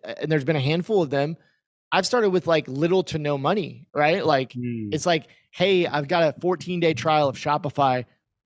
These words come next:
Speaker 1: I gotta make my first sale so I can pay for the next month." You know, like,
Speaker 2: <laughs>
Speaker 1: like, that's how, that's how I've s-, I've s-, started businesses. I didn't know that there was this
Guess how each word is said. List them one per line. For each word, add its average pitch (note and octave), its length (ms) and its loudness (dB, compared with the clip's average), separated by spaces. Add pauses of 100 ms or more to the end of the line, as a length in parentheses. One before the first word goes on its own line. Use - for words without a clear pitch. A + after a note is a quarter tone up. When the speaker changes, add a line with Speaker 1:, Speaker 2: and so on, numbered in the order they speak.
Speaker 1:
I E3 80 2
gotta D#3 160 0
make D#3 160 -2
my C#3+ 100 -2
first D#3+ 300 0
sale D3+ 340 4
so D3+ 140 -4
I - 20 -2
can C#3 140 -6
pay D3+ 160 2
for C#3 80 -2
the C#3+ 80 -2
next C#3 240 -6
month." D#3+ 400 0
You D3+ 120 -4
know, E3 160 0
like, D3+ 160 2
Speaker 2:
<laughs> - 720 -2
Speaker 1:
like, E3 320 0
that's F#3 300 0
how, A#3 180 2
that's G3 260 0
how G3 140 2
I've F3 160 2
s-, - 160 -8 (100)
I've D3+ 200 -2
s-, - 160 -14 (100)
started E3+ 640 -2
businesses. F3 480 -4
I D3+ 160 0
didn't F3 240 -2
know G3+ 260 2
that E3 160 -4
there D#3+ 140 -4
was D3 140 -6
this D3+ 260 -4